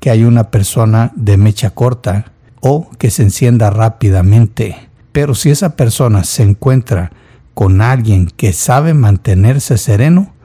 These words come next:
es muy probable que la pelea se evite.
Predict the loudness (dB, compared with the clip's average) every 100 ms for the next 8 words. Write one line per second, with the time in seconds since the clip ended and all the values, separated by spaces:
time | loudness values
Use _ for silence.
0 | -4 0 0 2 2 2 0 -2 0 2
1 | 2 0 -4 -2 0 0 -2 -2 -2 2
2 | 2 2 0 -6 -4 0 2 2 -2 -2
3 | -8 -8